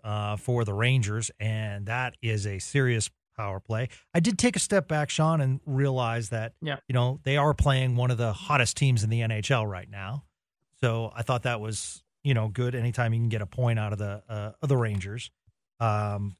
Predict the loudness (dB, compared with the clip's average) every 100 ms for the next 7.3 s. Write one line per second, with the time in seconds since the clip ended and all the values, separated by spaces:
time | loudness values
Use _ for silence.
0 | -2 -2 -4 _ -2 -2 -2 2 2 4
1 | 4 2 2 2 2 2 0 0 2 0
2 | 0 -4 -8 _ _ _ -8 -6 -4 -4
3 | -4 2 4 6 4 2 0 0 0 2
4 | 2 2 0 0 0 2 2 2 2 0
5 | 0 2 0 -2 _ _ _ -6 -2 0
6 | 0 -4 -2 2 4 2 0 -2 0 2
7 | 4 2 -2